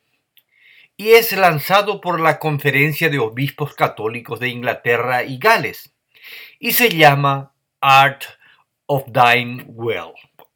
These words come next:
dot org. Sí, esto es traducido en español, El arte de morir bien. Mientras mi padre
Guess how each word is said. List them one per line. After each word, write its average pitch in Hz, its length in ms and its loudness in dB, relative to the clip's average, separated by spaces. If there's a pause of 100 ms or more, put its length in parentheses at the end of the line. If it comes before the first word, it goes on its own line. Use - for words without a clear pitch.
(140)
dot 123 540 0
org. 92 360 -6 (960)
Sí, - 400 -4 (1040)
esto 220 260 4
es 226 80 2
traducido 220 640 0
en 220 140 0
español, 202 720 0 (720)
El 240 240 8
arte 254 800 4 (100)
de 190 240 2
morir 185 640 -4 (420)
bien. 131 580 -2 (1500)
Mientras 185 760 2 (380)
mi 160 200 -4
padre 160 640 4